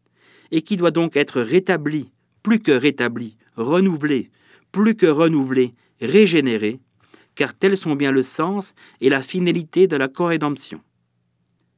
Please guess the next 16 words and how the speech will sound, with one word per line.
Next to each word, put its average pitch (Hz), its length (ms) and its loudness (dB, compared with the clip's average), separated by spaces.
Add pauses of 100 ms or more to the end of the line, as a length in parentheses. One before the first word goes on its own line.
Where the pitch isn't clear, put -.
Marie-Paul 127 460 0
écrit : « 143 380 -6 (760)
L'œuvre 170 460 2
mariale 165 480 -2
que - 100 -4
le 143 140 2
ciel 151 260 -2
prépare 139 480 -4
depuis 123 240 -8
quelques 127 460 -2
années 120 280 -2
pour 120 200 -6
le 110 100 0
renouveau 123 400 -2
du 107 140 -6
monde 147 400 -8